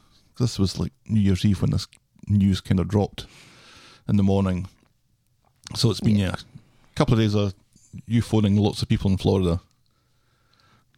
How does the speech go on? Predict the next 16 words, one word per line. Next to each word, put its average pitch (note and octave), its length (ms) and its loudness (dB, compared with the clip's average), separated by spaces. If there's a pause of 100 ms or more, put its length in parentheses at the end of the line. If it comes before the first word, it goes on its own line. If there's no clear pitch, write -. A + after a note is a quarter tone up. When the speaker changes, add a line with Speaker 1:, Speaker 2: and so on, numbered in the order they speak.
(220)
Speaker 1:
getting A2+ 220 0
very G#2+ 200 2
strange G#2+ 280 2
information G2+ 360 0
from G#2 160 -4
hospitals, F#2+ 680 -6 (1400)
getting F2 140 -2
conflicting - 420 0
information F#2 400 0
from F#2+ 160 -2
hospitals, - 580 -10 (1000)
and G2+ 100 2
then F2+ 320 0 (1080)
Speaker 2:
trying F#3 220 2
to F#3+ 60 2
find E3+ 340 -2